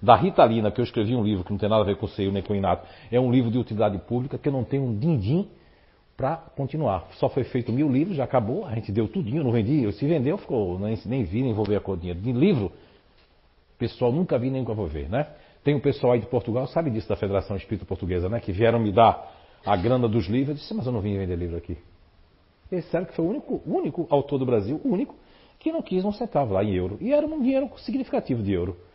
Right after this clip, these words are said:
Podia trazer para o ceiu, mas eu digo, "Não. O dinheiro é de lá, fica lá.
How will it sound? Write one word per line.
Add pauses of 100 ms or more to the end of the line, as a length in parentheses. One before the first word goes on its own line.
(160)
Podia
trazer
para
o
ceiu,
mas
eu
digo,
"Não. (380)
O
dinheiro
é
de
lá,
fica
lá.